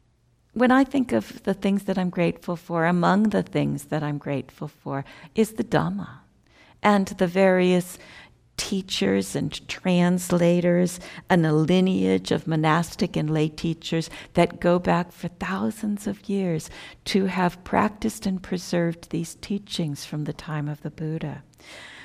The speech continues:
They're very precious to me. They're a very important, cherished part of my life.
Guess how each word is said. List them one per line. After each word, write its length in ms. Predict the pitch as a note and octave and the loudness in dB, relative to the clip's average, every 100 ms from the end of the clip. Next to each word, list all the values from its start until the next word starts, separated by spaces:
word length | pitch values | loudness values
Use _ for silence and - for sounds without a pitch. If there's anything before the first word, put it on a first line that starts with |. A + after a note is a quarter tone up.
| - | 2
They're 120 | G3+ | 2
very 300 | F#3 A3 A#3 | 8 8 8
precious 920 | A3+ - A3 G3 - G3+ E3 - - - | 4 -4 -4 -4 -4 -4 -4 -8 -14 -8
to 140 | - | -4
me. 300 | D3+ D3+ B2+ | -4 -4 -8
They're 260 | C3 D#3+ D#3 | -6 -2 -2
a 60 | D#3 | 0
very 380 | E3+ E3 E3+ E3 - - | 0 0 0 -4 -16 -8
important, 920 | E3+ F3 - - - F#3+ D#3+ D#3+ - | -6 -6 -10 -6 2 2 2 -8 -8
cherished 720 | - - F#3 F3 D#3+ - - - | -10 -4 -2 -2 -4 -6 -12 -14
part 260 | - D#3+ | -6 -4
of 160 | D#3+ - | -4 -6
my 160 | D#3 D3+ | -8 -6
life. 720 | D3 D3 D3 C#3 B2+ _ - | -6 -6 -6 -8 -12 _ -20